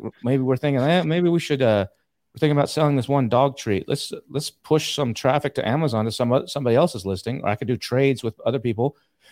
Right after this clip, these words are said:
and, and see, you know, if our audience likes that. Maybe they do, then, like, "Well, look, you know, Al, we got, uh, five thousand subscribers on our newsletter. Um, two hundred fifty of them just bought this dog treat. Uh, maybe we should consider doing this, 'cause that means that we could probably launch something with these people."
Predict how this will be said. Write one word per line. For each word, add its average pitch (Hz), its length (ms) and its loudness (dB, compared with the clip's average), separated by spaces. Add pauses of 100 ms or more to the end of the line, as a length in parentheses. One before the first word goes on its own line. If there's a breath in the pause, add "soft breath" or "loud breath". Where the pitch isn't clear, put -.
(160 soft breath)
and, 113 340 0 (440)
and 110 140 -2
see, 151 420 2 (100)
you - 80 -6
know, 117 100 0
if 110 60 -2
our 131 180 2
audience 131 320 0
likes 156 200 -4
that. 104 120 0
Maybe 117 240 0
they 120 120 2
do, 127 260 4
then, 123 180 -2
like, 110 160 0 (380)
"Well, 120 140 -2
look, 147 220 2
you 101 60 -4
know, 113 140 2
Al, 113 240 2
we 117 80 2
got, 123 180 4 (680 soft breath)
uh, 104 260 2
five 120 260 2
thousand 117 300 2
subscribers 113 560 -2
on 110 100 0
our 104 120 0
newsletter. 135 560 0
Um, 95 340 0 (560)
two 151 200 2
hundred 139 260 4
fifty 135 240 2
of 131 100 2
them 135 100 0
just 107 180 -4
bought 113 180 0
this 104 160 -4
dog 113 260 0
treat. 160 380 -2
Uh, 92 180 -2
maybe 110 260 0
we 165 120 0
should - 160 -10
consider 156 320 -2
doing 160 200 0
this, 110 140 0
'cause 90 140 -6
that 113 140 0
means 131 240 -2
that 107 180 0 (160)
we 117 100 -4
could - 140 -4
probably 131 260 2
launch 151 300 0
something 95 280 -4
with 90 100 -6
these 95 140 -10
people." - 320 -8